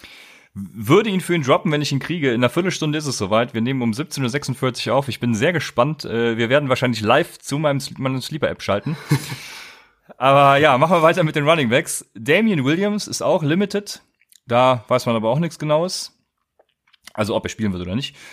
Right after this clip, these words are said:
Ähm, Josh Jacobs ist out. Das ist natürlich ein Problem, nachdem er letzte Woche ja noch gespielt hat und einige vielleicht jetzt auch wieder DeAndre Washington gedroppt haben, ist er auf einmal out und ja,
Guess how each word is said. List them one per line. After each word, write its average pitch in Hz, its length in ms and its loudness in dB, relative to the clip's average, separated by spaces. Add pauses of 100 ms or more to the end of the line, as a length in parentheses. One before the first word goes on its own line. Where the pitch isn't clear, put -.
(200)
Ähm, 113 640 4 (100)
Josh 135 280 0
Jacobs 170 400 2
ist - 260 -6
out. 147 460 0 (140)
Das 131 240 0
ist 135 200 -8
natürlich 127 300 -2
ein 113 100 0
Problem, 113 380 0
nachdem 135 260 0
er 117 60 2
letzte 135 280 0
Woche 127 200 -2
ja 117 100 4
noch 113 160 0
gespielt 151 400 -8
hat 117 240 0
und 113 280 0 (100)
einige 139 340 2
vielleicht 131 360 -2
jetzt 127 120 -4
auch 110 120 -6
wieder 113 140 0
DeAndre 104 360 -2
Washington 123 380 -2
gedroppt 95 360 -6
haben, 120 300 0
ist - 100 -8
er - 160 0
auf - 100 -4
einmal 110 280 0
out 156 320 2
und 127 340 -6
ja, 95 400 0